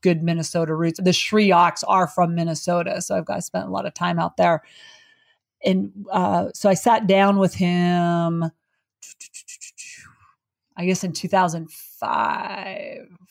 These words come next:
So three years. So he, he ran in eight. In two thousand five.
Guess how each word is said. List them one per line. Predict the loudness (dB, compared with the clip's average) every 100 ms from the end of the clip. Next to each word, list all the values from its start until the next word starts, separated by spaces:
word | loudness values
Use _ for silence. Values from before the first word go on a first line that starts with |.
| _ _ _
So | -8 -8
three | 0 0 2
years. | 0 -2 -2
So | 0 0 0
he, | -2
he |
ran | 0 2 2 -2
in | -4
eight. | -6 -6 -8 -12 _ _ _ _ _ _ _ _ -6
In | 0
two | 2
thousand | 2 2 0 0
five. | 2 4 6 4 4 0